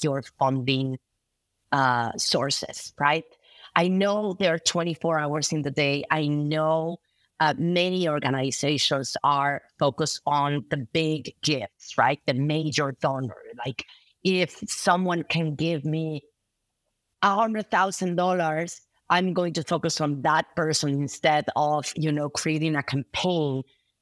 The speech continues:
to involve, you know, a, a, a thousand people that are going to give, um, a hundred.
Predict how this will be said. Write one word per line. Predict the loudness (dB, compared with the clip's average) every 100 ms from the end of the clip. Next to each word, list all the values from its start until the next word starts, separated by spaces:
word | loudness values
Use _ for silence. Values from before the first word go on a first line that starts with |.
| _
to | 0 0 2 0 -2
involve, | -2 -2 0 0 0 -2 -2
you | -2
know, | 0 0 0 0
a, |
a, | 0 2 0 -2 -2 -4 -6 _ _ _ _ -8
a | 0
thousand | 2 2 2 -2 -2
people | -4 -2 -2
that | 0
are | 0
going | 0 0 -2
to | -2
give, | -2 -4 -6 _ _ _ _
um, | 2 4 2 0 -6 -12 _ _ _ _ 0
a |
hundred. | 0 2 0 0 -4